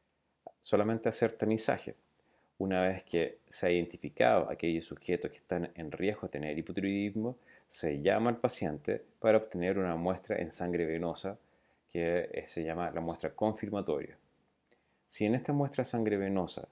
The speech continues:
la T C H es superior de diez, con una T cuatro total menor de diez, entonces se confirma el diagnóstico de hipotiroidismo congénito. Y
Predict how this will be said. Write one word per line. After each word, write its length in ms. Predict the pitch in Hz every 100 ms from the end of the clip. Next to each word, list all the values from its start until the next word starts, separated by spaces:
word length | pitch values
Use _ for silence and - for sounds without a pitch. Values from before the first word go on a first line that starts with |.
| -
la 100 | 82
T 120 | - 85
C 180 | -
H 200 | 87 -
es 60 | 85
superior 520 | - 80 73 80 98
de 140 | 104 120
diez, 400 | 110 78 - - _ _ _
con 220 | - 90
una 120 | 87
T 120 | 82 87
cuatro 420 | 87 90 92 85
total 460 | - - 95 80 -
menor 400 | 78 76 76 82
de 80 | 107
diez, 400 | 113 110 120 - _ _ _ _ _ -
entonces 500 | 90 - 98 - -
se 100 | 95
confirma 460 | 85 - 85 95
el 60 | 92
diagnóstico 640 | 87 80 80 85 82 87
de 260 | 80 85 80
hipotiroidismo 600 | 78 73 73 73 73 76
congénito. 560 | 78 78 - 95 73 71 - _ _ _ _ _ _ _ _ _ _ _ _ _ _ _ _ _ -
Y 320 | 117 131